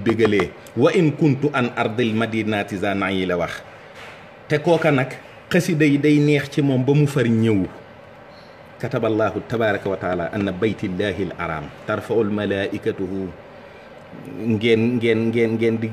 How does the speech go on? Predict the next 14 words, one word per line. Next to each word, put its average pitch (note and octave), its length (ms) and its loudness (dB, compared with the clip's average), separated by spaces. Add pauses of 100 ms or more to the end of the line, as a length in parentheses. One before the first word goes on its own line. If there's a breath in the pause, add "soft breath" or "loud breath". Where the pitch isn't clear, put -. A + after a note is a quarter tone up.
di, A#2 160 -6
di A2+ 120 -6
tiitaru A2+ 520 -2
ay A2 160 -2
nangam A2 500 -4
di A2 60 -8 (100)
wax G#2+ 120 -6 (100)
yoo G#2 220 -4
xam G2+ 160 -10 (100)
ne, F#2 60 -8 (760 loud breath)
mais F#2 160 -8
non, F#2 400 -6
dëgg-dëgg F2 460 -8
nag. E2 140 -10